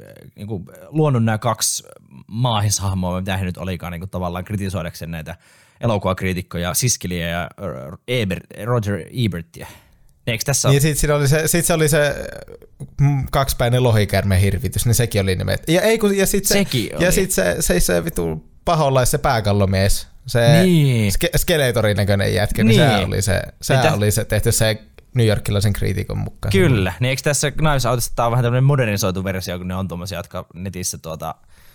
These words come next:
Speaker 2: Miesvauva.
Speaker 1: anonyyminä, niin, anonyyminä tuota kitisee ja itkee vähän niinku Juuso tästä The Last Jedista, mutta eipä siitä sen enempää,
Speaker 2: Aha.
Speaker 1: mennään vaan eteenpäin.
Speaker 2: Aha, no niin. Ö, Hugh Ransom Drysdale, hän näyttelee Chris Evans, hän on Linda ja Richardin poika.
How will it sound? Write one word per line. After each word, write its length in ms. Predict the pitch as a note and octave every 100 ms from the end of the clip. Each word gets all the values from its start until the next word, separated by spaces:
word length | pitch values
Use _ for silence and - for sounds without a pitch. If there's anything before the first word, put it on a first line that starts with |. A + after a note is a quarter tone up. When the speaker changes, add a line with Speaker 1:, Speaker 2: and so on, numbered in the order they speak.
| -
Speaker 2:
Miesvauva. 320 | B2 D3 G#2 G2+ F#2+
Speaker 1:
anonyyminä, 300 | F#2 F2+ F2+ F#2 - - - - -
niin, 280 | D#3 A#2 G#2
anonyyminä 560 | A#2+ G2+ F#2+ F#2 F#2
tuota 320 | E2+ F2+ - -
kitisee 520 | E2 F2+ F#2 - D2
ja 120 | D2 -
itkee 340 | G2 - - -
vähän 140 | -
niinku 160 | - F3+
Juuso 460 | C3+ C#3+ C3 C3
tästä 260 | A#2 B2 B2+
The 200 | B2 A#2+
Last 180 | A2+ -
Jedista, 320 | G#2+ F2+ -
mutta 220 | G2+ -
eipä 180 | F#2 G3+
siitä 180 | G#3+ G3
sen 140 | G3+
enempää, 260 | F3 D#3+ C#3
Speaker 2:
Aha. 40 | -
Speaker 1:
mennään 200 | C3+ D#3
vaan 180 | D3 G#2
eteenpäin. 560 | C#3 C3 A2 F2 A2 B2+ _
Speaker 2:
Aha, 400 | A#2 A#2+ C3+ D#3+ C#3+ - -
no 180 | B2
niin. 340 | D3 D3+ A2 - - - -
Ö, 220 | B2 A2+ A#2 B2+
Hugh 220 | E3 G3+ D3
Ransom 400 | C#3+ C3 A2+ G#2+ G2
Drysdale, 460 | B2 A#2 - A2 G#2
hän 140 | G#2
näyttelee 340 | G#2+ G#2 G2 G2
Chris 300 | - A#2+ -
Evans, 340 | A2+ A2 G2+
hän 140 | G#2
on 160 | G2 G2
Linda 260 | G#2+ G2+ F#2+
ja 160 | F#2
Richardin 460 | F#2+ G2+ - F#2+ F#2
poika. 320 | B2+ B2 A#2+